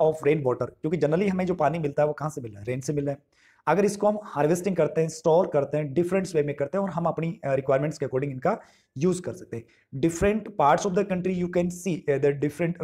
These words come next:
way of storing the water। Artificial, we can say, अगर इसको स्टोर करते हैं तो हम क्या कर रहे हैं? ग्राउंड वाटर को हम रिचार्ज कर रहे हैं। और ये रिचार्ज हम किस तरीके से करते हैं? और, uh, हम क्या कर रहे हैं? जिससे ग्राउंड वाटर रिचार्ज करेंगे, इसका पॉजिटिव इफेक्ट क्या हो रहा है?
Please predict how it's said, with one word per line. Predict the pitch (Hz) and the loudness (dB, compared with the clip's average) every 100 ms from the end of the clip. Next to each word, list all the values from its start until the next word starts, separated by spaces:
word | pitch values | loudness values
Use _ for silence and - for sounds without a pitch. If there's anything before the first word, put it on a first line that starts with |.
| 139 | -2
way | 160 | 0
of | 156 | 0
storing | - - 143 139 | -2 0 2 2
the | 123 110 | -2 -4
water। | 107 104 - _ _ - _ - | -10 -14 -16 _ _ -20 _ 2
Artificial, | 151 165 247 240 240 233 233 | 2 2 0 0 2 2 2
we | 185 202 | -2 0
can | 202 | 0
say, | 190 139 _ 156 | -2 -4 _ 0
अगर | 175 | 2
इसको | 185 190 | 2 -2
स्टोर | - 180 | 2 2
करते | 175 160 | 2 2
हैं | 165 | 0
तो | 160 | 0
हम | |
क्या | 147 139 | 0 0
कर | 123 | -2
रहे | 113 | -12
हैं? | - | -8
ग्राउंड | 113 143 175 160 | 0 2 2 2
वाटर | 139 139 | 2 2
को | 143 143 | 0 -2
हम | 131 | -2
रिचार्ज | 127 - 120 117 | -6 -6 -8 -8
कर | - | -16
रहे | 104 | -20
हैं। | 101 _ _ _ - _ | -20 _ _ _ -20 _
और | 151 165 | 2 2
ये | 165 175 | 4 2
रिचार्ज | 151 160 170 | 4 4 4
हम | 170 | 2
किस | 170 165 | -2 -4
तरीके | 156 160 | -2 -2
से | 170 | -4
करते | 131 117 123 | -4 -6 -8
हैं? | - _ _ _ - | -12 _ _ _ -2
और, | 139 139 139 | 4 4 2
uh, | 135 | -4
हम | 127 151 | -2 -2
क्या | 151 151 | 2 2
कर | 151 | 2
रहे | 147 | 0
हैं? | 170 - | -2 -6
जिससे | 143 175 | -4 -2
ग्राउंड | 165 139 _ 139 143 196 | -2 -4 _ 2 2 2
वाटर | 160 156 | 0 0
रिचार्ज | 151 147 156 156 | 0 2 0 0
करेंगे, | 151 156 | -2 -2
इसका | 165 160 | -2 -2
पॉजिटिव | - - 139 147 | -4 -2 2 2
इफेक्ट | 185 175 170 | 0 -2 0
क्या | 165 | 2
हो | 156 | 2
रहा | |
है? | 165 | 0